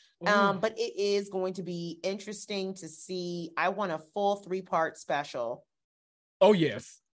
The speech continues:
Speaker 1: of her getting ready for prison, Teresa style.
Speaker 2: Yes.
Speaker 1: I want it. I wanna see when the delusion ends, mainly because we never got the filming of her after the guilty plea.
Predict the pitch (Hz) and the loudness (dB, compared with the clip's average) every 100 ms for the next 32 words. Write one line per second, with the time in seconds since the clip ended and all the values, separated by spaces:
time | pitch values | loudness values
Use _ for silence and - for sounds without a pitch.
0 | _ _ - 180 180 185 180 170 175 170 | _ _ -2 0 2 0 0 -2 -4 -2
1 | 160 156 156 151 - 151 151 139 143 147 | -2 -2 -6 -10 -6 -6 -6 -8 -8 -12
2 | - _ _ _ - 185 160 180 151 151 | -18 _ _ _ -10 -6 -6 -6 -8 -8
3 | - 151 139 123 131 _ _ - 233 208 | -2 -2 -2 -4 -8 _ _ 6 8 10
4 | 196 185 185 - - - - 190 185 185 | 8 8 2 -6 -12 -8 0 2 2 0
5 | 190 165 - 185 185 202 208 - 226 214 | 0 -2 2 4 4 2 -4 -6 -6 -2
6 | 208 208 190 190 196 180 185 180 190 180 | -2 -2 -2 -2 -2 -4 -4 -2 -2 -2
7 | 185 208 240 220 240 175 190 190 180 185 | -2 -2 -4 -4 -4 -2 -4 0 2 2
8 | 202 196 180 185 165 165 - 160 190 214 | 0 2 2 2 -4 -6 -4 -2 -2 -4
9 | 233 262 - _ - 196 185 175 - 185 | -6 -10 -14 _ 2 4 4 2 2 6
10 | 185 180 175 160 175 175 180 170 165 170 | 8 8 6 2 0 0 -8 -8 -4 -4
11 | 156 156 147 160 127 | -4 -6 -10 -6 -6